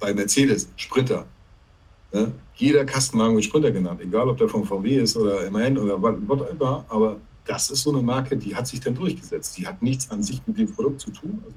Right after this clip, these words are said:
bezeichnet das nicht, ist aber durch das Marketing und durch die,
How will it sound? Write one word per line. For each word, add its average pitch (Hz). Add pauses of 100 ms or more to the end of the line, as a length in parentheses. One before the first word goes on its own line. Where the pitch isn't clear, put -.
(120)
bezeichnet 147
das 151
nicht, 185 (600)
ist -
aber 127
durch 120
das -
Marketing 135
und 104
durch 104 (120)
die, 92